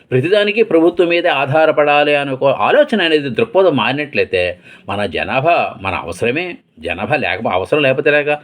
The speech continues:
ఇంకేంటే ప్రతి ఏదైనా పని చేయాలనుకున్నట్లయితే మనం మిషన్స్ మీద అన్నీ పని చేయలేవు. అంతే అంటే ప్రతి వ్యక్తికి కూడా మనం ప్రయోజనవంతంగా సమాజానికి ఉపయోగపడే వ్యక్తులుగా మనం తయారు చేసినట్లయితే నిజంగా అటువంటి జనాభా మనకి అర్చించదగివే. మనం దేశాన్ని ప్రేమిద్దాం,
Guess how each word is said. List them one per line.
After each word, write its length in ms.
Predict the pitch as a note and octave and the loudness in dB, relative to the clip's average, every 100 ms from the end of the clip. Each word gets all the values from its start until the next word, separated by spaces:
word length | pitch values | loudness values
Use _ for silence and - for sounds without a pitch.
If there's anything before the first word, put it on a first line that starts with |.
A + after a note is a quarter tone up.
| - - | -14 -12
ఇంకేంటే 280 | G#2 C3+ C#3+ | -6 -2 -2
ప్రతి 280 | - A2 G2+ | -2 -2 0
ఏదైనా 260 | G#2+ C#3 E3 | 0 0 0
పని 180 | C3 | -2
చేయాలనుకున్నట్లయితే 1000 | C3 C#3+ C#3+ D3 C#3+ D3 D#3 D#3 D3 D3 | 0 2 4 2 0 0 0 2 0 0
మనం 220 | D#3 D3 B2 | 2 2 2
మిషన్స్ 380 | A2+ F3 D#3 | 0 -4 -6
మీద 160 | F#3 F3 | -4 -2
అన్నీ 160 | D3+ F3 | -2 0
పని 220 | D#3+ D#3 | 0 2
చేయలేవు. 320 | D3+ C3+ E2 - _ - - | 0 0 -4 -10 _ -20 -10
అంతే 220 | G#2+ C3 | -4 0
అంటే 180 | F3 E3 | 0 -2
ప్రతి 300 | F#3 B2 F#3 | -6 -2 0
వ్యక్తికి 400 | C3 B2+ A3+ A#3 | 0 -2 -4 -4
కూడా 320 | B3 G#3 D4+ G4 - _ - | 0 0 -2 -6 -16 _ -4
మనం 280 | F#3+ D#4 - _ - | -2 -4 -10 _ -2
ప్రయోజనవంతంగా 760 | C#3+ A3+ C4+ B3+ A3+ G3+ F3+ | 0 2 0 -6 -2 -2 -2
సమాజానికి 600 | C3 B2 F3+ G3 G3+ G3+ | -2 -2 -2 0 -2 0
ఉపయోగపడే 460 | E3 G#3+ C4 A#3 G#3+ | 0 2 2 2 0
వ్యక్తులుగా 380 | D#3+ C3 D#3+ D#3+ | -2 0 0 0
మనం 180 | D#3 | -2
తయారు 260 | C3 A#2+ B2 | 0 0 0
చేసినట్లయితే 640 | B2 A#2+ G2+ - F#2 F2+ - - _ | 0 0 -2 -2 -2 -2 -8 -20 _
నిజంగా 380 | G2+ A#2+ F#3 A3+ | -4 -2 -2 -2
అటువంటి 300 | D#3+ C#3+ C3 | -2 -2 -2
జనాభా 360 | G2+ A2 A2 C#3 | -2 -2 -2 -2
మనకి 300 | G#2+ G2+ - | -2 -4 -6
అర్చించదగివే. 800 | - A#2+ G#2+ B2 A#2 A2 F#2 - _ - _ | -4 -4 -2 -2 -2 -2 -4 -12 _ -20 _
మనం 200 | G#2+ G2+ | -2 -2
దేశాన్ని 420 | G#2 C3+ E3+ G3+ | 0 0 0 0
ప్రేమిద్దాం, 540 | G3+ C#3 C3 A2 A2 | 0 -2 0 0 -2